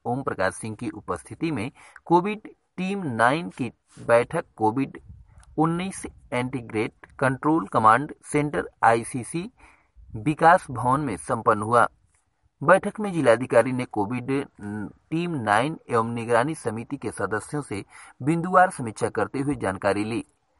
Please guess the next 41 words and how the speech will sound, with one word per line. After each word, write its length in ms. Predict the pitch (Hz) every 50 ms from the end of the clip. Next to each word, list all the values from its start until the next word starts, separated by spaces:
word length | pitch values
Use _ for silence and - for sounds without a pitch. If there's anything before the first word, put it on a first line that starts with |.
| _ _ _ _ _ _ -
एवं 180 | 170 180 185 175
समस्त 420 | - - 180 185 202 - - 208
संबंधित 560 | 185 - 147 113 104 113 120 127 127 - -
अधिकारियों 380 | - - - 110 101 101 113 120
को 120 | - 123
निर्देशित 520 | 107 104 101 95 107 107 - - 135 - _
किया 200 | - 104 92 90
कि 240 | - - 143 165 - - - _ _ _ _ _ _ _ _ _ _ _ _ _ _ _ -
जिसका 460 | 131 127 139 165 156 - - 185 185
जो 260 | 156 127 139 147 160
भी 160 | 143 135 135 160
दायित्व 420 | 151 143 120 120 117 - - 139
सौंपे 340 | - - 104 98 - 135 131
गए 200 | 110 101 92 95
हैं, 180 | 98 123 143 - _ _ _ _ _ _ _ _ _ _ _ _ _ _ _ _ _ _ _ _ _ -
वह 320 | 147 143 156 165 175 160 131
हर 100 | 120 117
हाल 240 | 110 113 120 123
में 160 | 123 120 123 127
पूर्ण 320 | - - 131 110 101 107
करें। 280 | - 113 101 107 101 - - _ _ _ _ _ _ _ _ _ _ _ _ _ _ _ _ _ _ _ _ _ -
इसमें 280 | 180 180 - 214 208 190
किसी 340 | - 170 156 - 208 190 - 120
स्तर 260 | 117 - - 147 139
की 120 | - 143
लापरवाही 520 | 123 117 110 - - 98 104 110 113 131 147
क्षम्य 340 | - - - 101 104 104 101
नहीं 240 | 101 104 113 120
होगी। 240 | 117 131 135 139 147
उन्होंने 420 | 151 127 113 110 113 110 107 101 98
कहा 260 | - 101 101 120 127
कि 160 | - 127 113
जनपद 360 | - - 92 92 - 117 - -
में 120 | 117 117
लॉकडाउन 560 | 113 101 95 98 104 107 101 98 107 107 113 117
का 140 | - 110
कड़ाई 300 | - - 87 92 95 104
से 140 | - - -
पालन 300 | - - 87 92 95 90
कराया 280 | - - 92 87 87 87
जाए, 240 | 92 110 127 180